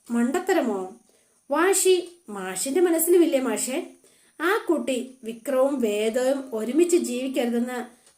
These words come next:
മാഷ് എന്തിനാ അങ്ങനെ ആഗ്രഹിക്കുന്നത്? അതിലും തെറ്റല്ലേ മാഷേ?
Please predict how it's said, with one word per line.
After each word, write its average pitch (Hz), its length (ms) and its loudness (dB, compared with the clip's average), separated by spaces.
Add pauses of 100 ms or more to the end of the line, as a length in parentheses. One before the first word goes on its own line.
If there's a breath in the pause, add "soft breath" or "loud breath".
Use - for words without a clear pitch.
മാഷ് 339 320 0
എന്തിനാ 277 540 -2
അങ്ങനെ 240 340 2
ആഗ്രഹിക്കുന്നത്? 269 760 -2 (1000)
അതിലും 339 500 4
തെറ്റല്ലേ 277 380 -2
മാഷേ? 214 540 -4